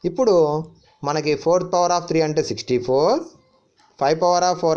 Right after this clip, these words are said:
అంటే సిక్స్ హండ్రెడ్ ట్వంటీ ఫైవ్, ఇక్కడ త్రీ power of six అంటే సెవెన్ హండ్రెడ్ ట్వంటీ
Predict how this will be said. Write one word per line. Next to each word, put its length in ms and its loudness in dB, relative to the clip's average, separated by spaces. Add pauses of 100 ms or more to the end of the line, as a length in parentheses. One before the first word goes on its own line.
అంటే 240 -2
సిక్స్ 200 -6
హండ్రెడ్ 260 -2
ట్వంటీ 320 0
ఫైవ్, 240 2 (840)
ఇక్కడ 160 0 (920)
త్రీ 120 2 (100)
power 280 2
of 140 -2
six 240 -2
అంటే 200 2 (540)
సెవెన్ 240 -2
హండ్రెడ్ 280 -2
ట్వంటీ 240 -2